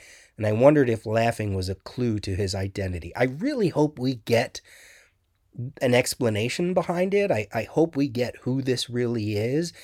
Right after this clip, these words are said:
and it ties into some of my larger speculations about how, um,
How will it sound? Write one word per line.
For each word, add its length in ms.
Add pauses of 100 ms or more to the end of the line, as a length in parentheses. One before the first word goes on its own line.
(260)
and 100
it 140
ties 380
into 240
some 220
of 100
my 140
larger 460
speculations 1040 (600)
about 480
how, 680 (540)
um, 520